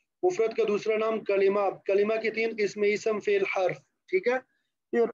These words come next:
इसम की तीन, अ, छह तकसीमात है। पहली तकसीम बेतबार तआयुन व आदम तआयुन, दूसरी तकसीम बेतबार जिन्स, तीसरी बेतबार तादाद, चौथी तकसीम बेतबार कबूल एराब व आदम कबूल एराब,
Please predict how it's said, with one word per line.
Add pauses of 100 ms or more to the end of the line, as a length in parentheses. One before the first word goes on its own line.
इसम
की
तीन,
अ,
छह
तकसीमात
है। (1000)
पहली
तकसीम
बेतबार
तआयुन
व
आदम
तआयुन, (380)
दूसरी
तकसीम
बेतबार
जिन्स, (300)
तीसरी
बेतबार
तादाद,
चौथी
तकसीम
बेतबार
कबूल
एराब
व
आदम
कबूल
एराब,